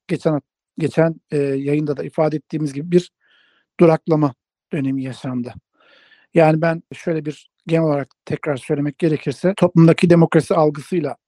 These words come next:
demokratik hareketlerle engellilik hareketinin çok doğru orantılı olduğunu düşünüyorum. Yani demokratik kültür elbette ki bu hareketi de olumlu etkilemiştir. Veya geçmişe baktığımız zaman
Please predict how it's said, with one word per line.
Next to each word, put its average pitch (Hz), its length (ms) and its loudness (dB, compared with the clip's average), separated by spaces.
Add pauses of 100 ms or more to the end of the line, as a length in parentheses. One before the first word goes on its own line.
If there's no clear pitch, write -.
(760)
demokratik 160 480 -4
hareketlerle 147 580 -6
engellilik 156 600 -6
hareketinin 156 480 -4 (500)
çok - 240 -2 (280)
doğru 156 340 6
orantılı 143 480 -4
olduğunu 135 440 -4 (280)
düşünüyorum. 165 480 -4 (380)
Yani 139 340 4
demokratik 160 580 0 (320)
kültür 156 440 -2 (140)
elbette 143 380 -2
ki 175 160 -2
bu 147 80 6
hareketi 127 380 -2
de 165 180 4 (540)
olumlu 151 360 0
etkilemiştir. 123 800 -8 (340)
Veya 160 220 4
geçmişe 151 460 -6
baktığımız 147 480 -6
zaman 139 320 -8